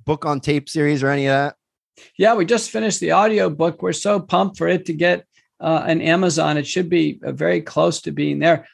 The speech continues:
Speaker 2: Also, follow my new Substack, uh, Courageous Discourse. It's already red hot.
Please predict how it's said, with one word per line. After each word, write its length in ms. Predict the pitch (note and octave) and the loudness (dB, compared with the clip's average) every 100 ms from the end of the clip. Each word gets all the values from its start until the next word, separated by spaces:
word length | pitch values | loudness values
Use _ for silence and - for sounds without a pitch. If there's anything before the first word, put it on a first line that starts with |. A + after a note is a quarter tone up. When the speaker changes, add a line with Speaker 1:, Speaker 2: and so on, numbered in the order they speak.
| _ | _
Speaker 2:
Also, 420 | G#3+ C4 C4+ C#4 | 0 0 2 0
follow 340 | - A3 A#3 A#3 | 2 2 2 4
my 160 | G#3 | 0
new 220 | F#3 G3 | 0 0
Substack, 840 | A3+ - F#3 G#3 G3 - E3+ D#3 - _ _ _ _ | -2 -2 0 0 -2 -2 2 2 -2 _ _ _ _
uh, 280 | D#3+ D#3+ D#3 | -4 -2 -4
Courageous 680 | - D#3 F3+ A3+ A3 F#3 - | -4 0 2 2 0 -4 -4
Discourse. 760 | F3+ G3 - - F3 E3+ D#3+ | -4 -2 -2 -2 0 0 0
It's 180 | E3+ D3+ | -6 -8
already 720 | F3+ F3+ F3 F3+ F3+ E3 D3+ - | -4 -2 2 2 2 0 -2 -8
red 360 | D3 C#3+ F3+ G#3 | -8 0 2 2
hot. 500 | E3 E3+ F3 G3 F#3 | 0 0 2 2 -2